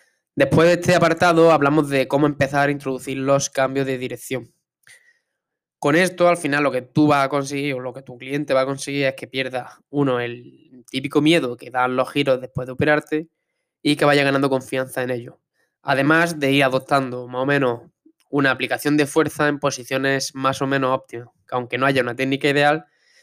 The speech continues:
sí es verdad que si aplicamos fuerza en un sentido u en otro, vamos a aprovecharla más. Y ya por último, para que no se haga muy pesado el podcast, hablo de la compensación visual.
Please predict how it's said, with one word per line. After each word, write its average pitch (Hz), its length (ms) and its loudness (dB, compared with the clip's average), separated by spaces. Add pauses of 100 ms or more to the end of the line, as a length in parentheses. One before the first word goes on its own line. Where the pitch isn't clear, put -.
sí - 200 -2
es 143 80 2
verdad 147 360 4
que 139 80 -8
si 123 280 -6
aplicamos 127 480 -6
fuerza 143 400 -2
en 120 100 -12
un 123 80 -12
sentido 135 520 -4
u 127 180 0
en 143 80 4
otro, 135 400 2 (260)
vamos 135 220 2
a - 20 4
aprovecharla 127 540 0
más. - 300 -14 (2250)
Y 160 200 6
ya 160 220 6
por 151 160 6
último, 139 560 4
para 120 260 0
que - 80 -12
no 135 160 2
se - 160 -4
haga 131 140 0
muy 127 180 0
pesado 135 300 0
el 131 80 -2
podcast, 131 520 0 (120)
hablo 135 300 2
de 131 100 2
la 135 140 2
compensación 123 720 -6
visual. 120 380 -6